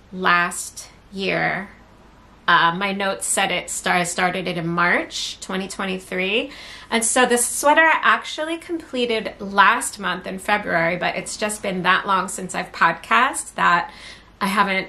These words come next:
shown you the finished, the finished sweater yet. So, um, in all honesty, I have not blocked this, and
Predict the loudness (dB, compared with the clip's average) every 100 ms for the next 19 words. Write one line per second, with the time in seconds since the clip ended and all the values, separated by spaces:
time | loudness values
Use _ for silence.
0 | -6 -4 0 2 2 2 0 -4 -2 -2
1 | -4 -8 -8 -6 -2 -2 -4 -6 -2 0
2 | 2 0 2 2 0 -6 -20 -20 -20 -20
3 | -2 4 4 6 6 6 6 4 6 6
4 | 8 4 0 -6 -14 _ _ _ _ -4
5 | 2 2 2 2 4 6 6 6 4 2
6 | -8 -8 -4 0 2 2 -2 -4 0 2
7 | 2 0 2 2 2 -4 0 2 2 0
8 | -4 0 0 0